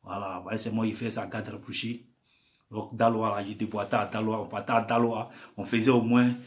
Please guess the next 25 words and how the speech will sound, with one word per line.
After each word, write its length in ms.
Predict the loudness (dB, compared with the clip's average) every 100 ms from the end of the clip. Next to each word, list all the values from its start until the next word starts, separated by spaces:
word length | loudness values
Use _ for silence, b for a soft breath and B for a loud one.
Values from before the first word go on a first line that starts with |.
| B
des 180 | 2 4
mois, 400 | 6 6 6 4
tout 80 | 0
ça, 160 | -2 -2
là, 160 | -2 -6
dans 160 | -6 -6
Daloa. 260 | -6 -8 -12 B B B
Donc, 260 | 8 8 4 -6 0
il 140 | 4
fallait 220 | 6 6
qu'arrive 340 | 6 6 6 4
un 40 |
mois 240 | 4 4
donné, 220 | 4 4 4
il 60 | 4
fallait 180 | 2
qu'à 140 | 4 4
Daloa, 380 | 4 4 6 4
il 80 |
m'attrape 300 | 2 2 2
une 120 | 2 0
petite 220 | 0 2
gobo, 320 | 4 6 4
ou 60 | 6
bien, 260 | 4 4